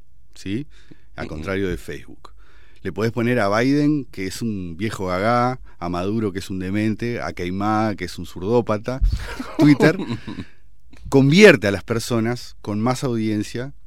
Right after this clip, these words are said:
Speaker 1: este, en un servicio público, ¿no? Es increíble, ¿no? Por ejemplo, cuando uno comenta que fue a ver, está viendo una serie y la ge-, y la gente te pregunta, "¿y dónde la puedo ver?", ¿no? Eh, "¿me estás jodiendo? ¿No, no tenés ahí un buscador de Google?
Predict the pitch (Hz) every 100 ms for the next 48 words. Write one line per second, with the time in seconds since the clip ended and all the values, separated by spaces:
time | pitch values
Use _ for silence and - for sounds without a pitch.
0 | - 92 85 95 90 87 69 98 107 -
1 | 95 107 95 - 95 69 - - - -
2 | 98 120 120 123 110 104 135 117 98 120
3 | 127 98 - 120 110 92 87 98 113 117
4 | 95 92 104 107 107 92 104 110 - -
5 | - 123 117 120 92 95 90 101 110 123
6 | 131 120 110 135 135 139 143 151 151 -
7 | - - - 113 107 107 - 123 110 104
8 | 139 131 127 107 127 123 117 156 214 147
9 | 113 104 92 82 - - - 92 123 156
10 | - - - - - - - - - -
11 | - - - 95 127 214 165 90 80 95
12 | 95 104 110 113 170 175 110 135 101 82
13 | 78 67 78 90 - 87 131 131 98 156
14 | 160 92 78